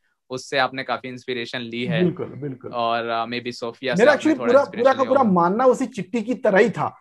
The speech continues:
Speaker 2: मैंने
Speaker 1: हाँ।
Speaker 2: जो भी, अ, प्रोग्राम दिमाग में सोचा, वो चिट्टी को ही
Speaker 1: जी।
Speaker 2: दिमाग में रख के सोचा, उसकी एक्टिविटी को भी चिट्टी को ही रख के सोचा। pros and cons, मैंने कुछ रिस्ट्रिक्शंस भी लगाए हैं, तो चिट्टी
Speaker 1: जी।
Speaker 2: को ही दिमाग में लगा, रख के लगाया। जैसे मैंने, अ, रिस्ट्रिक्शन लगाए हैं अपने रोबोट शालू में।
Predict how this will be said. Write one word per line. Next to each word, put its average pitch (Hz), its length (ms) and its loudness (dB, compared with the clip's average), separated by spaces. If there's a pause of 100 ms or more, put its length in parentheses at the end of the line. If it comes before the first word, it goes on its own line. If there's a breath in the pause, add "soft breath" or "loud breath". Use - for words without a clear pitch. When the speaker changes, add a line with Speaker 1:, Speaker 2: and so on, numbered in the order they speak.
(260 soft breath)
Speaker 2:
मैंने 185 220 4
Speaker 1:
हाँ। 254 160 8
Speaker 2:
जो 170 320 2
भी, 254 180 2
अ, 277 160 -8
प्रोग्राम 220 520 4
दिमाग 220 260 0
में 254 100 4
सोचा, 220 540 2 (140 soft breath)
वो 262 120 0
चिट्टी 254 440 -8
को 240 140 2
ही 277 100 0
Speaker 1:
जी। 262 80 -2
Speaker 2:
दिमाग 220 220 0
में 240 140 2
रख 202 140 -4
के 208 100 -4
सोचा, 143 400 -8 (220)
उसकी 208 240 2
एक्टिविटी 226 480 2
को 240 140 2
भी 254 120 0
चिट्टी 233 320 -6
को 269 120 -2
ही 269 80 0
रख 262 140 2
के 202 80 -10
सोचा। 180 420 0 (240 soft breath)
pros 254 280 8
and 277 140 0 (140)
cons, 226 300 0 (120)
मैंने 220 200 -2
कुछ 240 220 -4
रिस्ट्रिक्शंस 226 540 0
भी 262 80 4
लगाए 208 320 6
हैं, 233 180 -2
तो - 300 -8
चिट्टी - 340 -8
Speaker 1:
जी। 269 80 -2
Speaker 2:
को 254 160 8
ही 277 80 6
दिमाग 233 300 0
में 214 100 2
लगा, 180 160 2
रख 190 180 -2
के 214 80 0
लगाया। 170 200 2
जैसे 208 340 2 (240 soft breath)
मैंने, 220 220 2
अ, 214 280 0
रिस्ट्रिक्शन 196 400 -2
लगाए 214 260 0
हैं 240 60 -2
अपने 202 140 -2
रोबोट 185 240 6
शालू 170 260 2
में। 233 180 -2